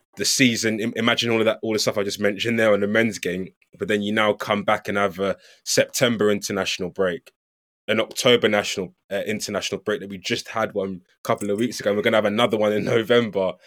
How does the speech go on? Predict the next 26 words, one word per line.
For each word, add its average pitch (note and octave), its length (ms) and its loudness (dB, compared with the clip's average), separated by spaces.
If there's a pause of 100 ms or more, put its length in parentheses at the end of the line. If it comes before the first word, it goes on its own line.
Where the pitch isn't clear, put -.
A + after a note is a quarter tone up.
and G#2 100 -4
ano-, A#2 360 4
another A#2 340 2
one A2+ 160 2
in A2 140 -2
March. A#2 540 0
<laughs> - 400 -2
Um, A#2 360 0 (360)
so A#2 220 0
it's A2 160 -4
a A#2 60 0
lot C3 220 6
of, A#2 420 0 (680)
it's - 100 -2
a C3 40 2
lot B2+ 140 4
of A#2+ 60 0
stop - 360 0
start. A2 520 0
And G#2 120 -6
you F#2 80 -10
can G#2 160 -6
imagine G#2+ 400 -2
if G2 220 -6
you're, F#2+ 460 -2
like, F#2 220 -8